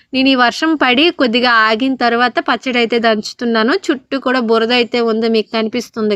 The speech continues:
కదా వర్షం పడిన బురద. అంటే వర్షం పడి ఆగిన తర్వాత నేను ఈ పచ్చడి అయితే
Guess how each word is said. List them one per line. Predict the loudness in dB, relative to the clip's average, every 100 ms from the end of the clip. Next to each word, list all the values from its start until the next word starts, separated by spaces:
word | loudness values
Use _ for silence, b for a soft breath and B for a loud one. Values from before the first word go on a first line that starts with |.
| -2
కదా | 0 2
వర్షం | 0 -2 -4 -2
పడిన | -2 -2 0
బురద. | -2 0 0 0 0 B B B -6
అంటే | 0 2
వర్షం | 2 0 -4 -2
పడి | 0 2 2 0
ఆగిన | 0 -2 0
తర్వాత | 2 2 0
నేను | -2 0
ఈ | -2
పచ్చడి | -2 -2 -2
అయితే | 0